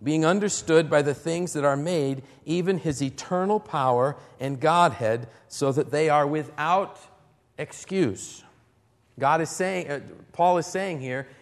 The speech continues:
God has shown to mankind who he is by what he's done.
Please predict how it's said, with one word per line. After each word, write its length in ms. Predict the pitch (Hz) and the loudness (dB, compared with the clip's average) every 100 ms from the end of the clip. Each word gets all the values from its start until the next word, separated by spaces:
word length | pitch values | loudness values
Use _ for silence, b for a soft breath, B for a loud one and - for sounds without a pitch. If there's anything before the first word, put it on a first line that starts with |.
| b | b
God 300 | 131 165 190 | 2 4 4
has 240 | 160 170 - | 2 -6 -6
shown 500 | - 214 240 247 226 | 0 2 2 0 0
to 120 | 175 | -2
mankind 800 | 156 151 160 156 139 120 127 139 B B | -2 -2 -4 -4 -4 -4 -4 -8 B B
who 200 | - 220 | 2 2
he 240 | 185 202 | 2 0
is 480 | 208 147 92 - - - _ _ _ _ _ _ _ _ _ _ _ _ _ _ _ | 0 0 -4 -14 -20 -20 _ _ _ _ _ _ _ _ _ _ _ _ _ _ _
by 140 | 139 135 | -4 -2
what 120 | 135 | -2
he's 160 | 117 | -6
done. 280 | - 101 82 | -4 -6 -6